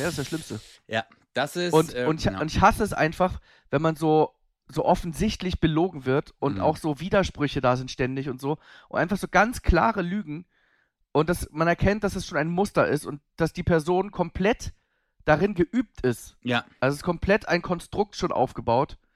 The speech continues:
Speaker 1: ein Lügenkonstrukt, was, was komplett einfach immer wieder verwendet wird. Das, das spüre ich ja, weiß ich ja. Und ja, das ist halt einfach,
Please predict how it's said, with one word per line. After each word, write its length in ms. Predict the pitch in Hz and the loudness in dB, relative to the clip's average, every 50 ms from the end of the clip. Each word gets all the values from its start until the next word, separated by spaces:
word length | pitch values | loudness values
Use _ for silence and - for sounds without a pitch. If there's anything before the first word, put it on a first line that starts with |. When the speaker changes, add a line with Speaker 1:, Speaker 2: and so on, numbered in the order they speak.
| _ _ _ _ _ _ | _ _ _ _ _ _
Speaker 1:
ein 140 | - - 131 | -4 -4 -4
Lügenkonstrukt, 720 | 127 139 170 185 190 - 196 190 185 - - 190 175 - | -2 -4 -6 -8 -4 -2 -2 -2 -2 0 -2 -4 -2 0
was, 320 | - 156 156 - - - - _ _ | 0 0 0 0 -4 -16 -20 _ _
was 260 | - - 156 151 - | -2 -2 -2 -2 0
komplett 440 | - 170 165 - - 190 196 - - - | -4 -6 -2 0 0 0 0 -2 -2 -2
einfach 240 | 151 165 160 175 160 | -2 0 0 -4 -4
immer 320 | - 175 185 196 180 156 | -2 -2 0 0 0 0
wieder 180 | 180 180 190 156 | 0 0 0 0
verwendet 400 | - 131 113 117 113 113 117 - | 0 0 -2 -2 -4 -6 -6 -6
wird. 120 | 120 113 | -6 -6
Das, 200 | 135 - - - | -6 -10 -10 -12
das 100 | - 135 | -12 -12
spüre 260 | - - - 185 190 | -12 -10 -4 -2 -2
ich 100 | 156 - | -2 0
ja, 220 | - 113 110 113 113 - | 0 0 0 0 -2 -4
weiß 300 | 113 127 139 175 - 135 | -2 -2 -2 0 -2 -6
ich 100 | 120 - | -8 -8
ja. 160 | 101 110 110 - _ _ _ _ _ _ _ _ _ _ _ _ _ _ _ | -8 -8 -8 -10 _ _ _ _ _ _ _ _ _ _ _ _ _ _ _
Und 520 | - 135 135 135 135 131 123 - - - - | -2 0 0 0 -2 -6 -8 -10 -14 -10 -10
ja, 180 | 113 110 117 - | -8 -8 -6 -8
das 120 | - - | -8 -8
ist 140 | - - - | -6 -2 -2
halt 160 | 135 127 - | 0 0 0
einfach, 460 | - 135 135 - 143 131 123 117 117 | -2 -4 -2 0 0 0 0 -2 -10